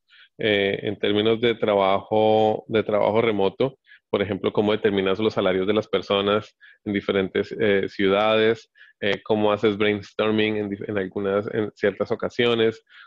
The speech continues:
cómo sabes si una persona tal vez se está sintiendo muy mal emocionalmente. Eh, todo ese tipo de cosas, cada vez hay más y mejores herramientas. De hecho, uno de los proyectos que tenemos dentro de Torre Labs es un sistema de video enfocado exclusivamente en, en equipos remotos,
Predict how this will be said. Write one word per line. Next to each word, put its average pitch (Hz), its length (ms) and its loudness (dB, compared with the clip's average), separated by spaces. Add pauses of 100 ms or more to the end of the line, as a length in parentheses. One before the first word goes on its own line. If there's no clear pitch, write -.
(100)
cómo 113 640 2
sabes 110 360 0
si - 100 -8
una 104 160 0
persona 107 300 -2
tal 107 140 -2
vez 101 100 -2
se 110 60 -8
está 110 160 -2
sintiendo 104 360 0
muy 107 120 0
mal 107 240 0
emocionalmente. 107 1000 -2 (480)
Eh, 101 640 0 (100)
todo 151 180 4
ese 156 160 0
tipo 165 220 -2
de 160 60 2
cosas, 123 220 -2
cada 143 180 2
vez 135 140 2
hay 135 60 4
más 131 340 0
y 147 40 -6
mejores 120 360 0
herramientas. 104 600 0
De 107 160 4
hecho, 110 200 0
uno 120 100 0
de 127 60 0
los 135 120 -2
proyectos 107 480 -4
que 131 80 -2
tenemos 104 340 0
dentro 117 240 0
de 107 80 2
Torre 101 220 -2
Labs 107 240 0
es 110 80 -12
un 117 80 -2
sistema 117 500 -2
de 117 140 2
video 101 500 2 (260)
enfocado 117 580 2
exclusivamente 113 580 0
en, 120 140 -4
en 120 120 0
equipos 104 300 -6
remotos, 107 420 -2